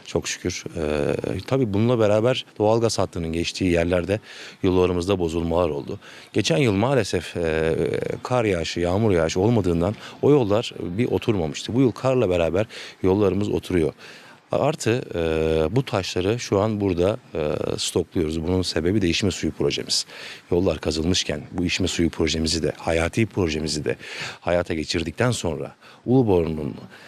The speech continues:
kilit parke taşla, sıcak asfalt-, asfaltla kaplayıp altyapı sorunu olmayan, üst yapısı da pırıl pırıl bir Uluborlu için çalışıyoruz. Taşlarımız buraya gelmeye devam edecek.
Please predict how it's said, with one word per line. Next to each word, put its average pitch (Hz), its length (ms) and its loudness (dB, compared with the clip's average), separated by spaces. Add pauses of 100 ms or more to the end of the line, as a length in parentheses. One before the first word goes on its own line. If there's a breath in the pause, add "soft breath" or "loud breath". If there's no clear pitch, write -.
(220 loud breath)
kilit 120 260 2
parke 80 280 -4
taşla, - 400 -4
sıcak 113 400 -2
asfalt-, 90 420 -4
asfaltla 92 600 -2 (260 soft breath)
kaplayıp 98 460 -4 (200)
altyapı 110 400 -2
sorunu 87 340 0
olmayan, 78 540 0 (180)
üst - 260 -2
yapısı - 300 -2
da 87 80 0
pırıl 120 280 4
pırıl 87 280 -2
bir 90 160 0
Uluborlu 87 460 2
için - 240 -4 (300 loud breath)
çalışıyoruz. - 600 -2 (440 loud breath)
Taşlarımız 139 540 0
buraya 127 200 4
gelmeye 104 420 0
devam 101 280 2
edecek. 82 360 -4